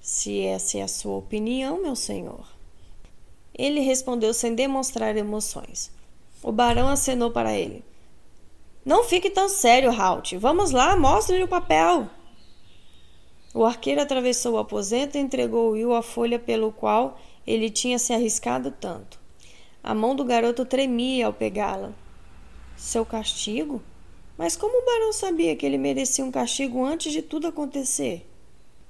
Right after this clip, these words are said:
Ele se deu conta de que o barão o observava ansioso. Halt, como sempre, parecia uma estátua imperturbável. Will desdobrou a folha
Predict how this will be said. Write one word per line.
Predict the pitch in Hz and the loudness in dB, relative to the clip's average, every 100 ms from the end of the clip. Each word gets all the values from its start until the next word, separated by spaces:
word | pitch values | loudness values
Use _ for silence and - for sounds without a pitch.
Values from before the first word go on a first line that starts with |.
| - - | -20 -6
Ele | - 294 | -2 -2
se | - 262 | -2 0
deu | 226 202 | 0 -2
conta | - 233 220 - 185 - - - | -2 -2 -2 -4 -10 -12 -20 -8
de | 214 | -6
que | 226 | -2
o | 247 | 2
barão | 240 226 247 | 4 4 2
o | |
observava | 254 233 226 220 214 220 240 | 2 0 0 0 0 0 0
ansioso. | 240 269 233 185 190 - - - - - - | 0 -2 -4 -6 -8 -14 -20 -20 -20 -20 -8
Halt, | 196 208 277 - - - | -2 0 0 -6 -12 -14
como | - 190 202 | -10 -6 -4
sempre, | - 226 262 262 277 - - - | -2 -2 -2 -6 -12 -16 -20 -6
parecia | - 233 226 - | 0 4 4 2
uma | 277 262 | 0 0
estátua | 254 240 233 254 | 0 0 -2 -2
imperturbável. | 277 269 - 262 202 - 196 220 - - - - - - - - - | -2 -4 -4 -6 -6 -6 -8 -14 -16 -18 -18 -20 -20 -18 -18 -18 -10
Will | 220 240 285 | -2 0 0
desdobrou | 269 254 247 220 233 220 | -2 -2 -2 -2 -2 -2
a | 208 | -4
folha | - 208 220 269 294 | -10 -4 -2 -2 -4